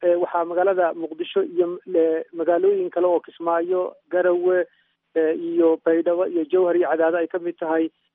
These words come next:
eh, ururka saxafiyiinta Soomaaliyeed ay ku qabteen munaasabadda, eh, maalinta xorriyadda saxaafadda adduunka. Eh, waxaana, eh, runtii, eh, taageeraan ka helnay, eh, Qaramada Midoobay xafiiskeeda Soomaaliya.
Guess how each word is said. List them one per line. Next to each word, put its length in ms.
eh, 40
ururka 260
saxafiyiinta 460
Soomaaliyeed 400
ay 80
ku 100
qabteen 480
munaasabadda, 840
eh, 400
maalinta 360
xorriyadda 400
saxaafadda 480
adduunka. 480
Eh, 320
waxaana, 300
eh, 240
runtii, 420
eh, 240
taageeraan 480
ka 80
helnay, 320
eh, 280
Qaramada 380
Midoobay 420
xafiiskeeda 560
Soomaaliya. 520